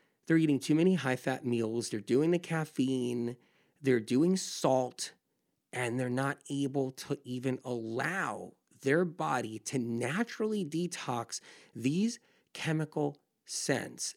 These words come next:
these fragrances, even out of the body. They're not even able to get them out or even start getting them out. So let's do the basics, okay?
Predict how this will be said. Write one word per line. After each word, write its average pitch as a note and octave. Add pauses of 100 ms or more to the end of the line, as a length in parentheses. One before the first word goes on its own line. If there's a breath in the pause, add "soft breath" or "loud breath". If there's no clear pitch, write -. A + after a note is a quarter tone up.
these C#3+
fragrances, C#3+
even C#3
out C4
of C3
the G2+
body. F2 (720)
They're D#3+
not F3
even F3
able E3
to D#3 (160)
get E3+
them D3
out D#3
or D3+
even C#3+
start D3+
getting D3
them C#3+
out. A#2
So F3+
let's G#3
do G3
the D#3
basics, A#2
okay? F3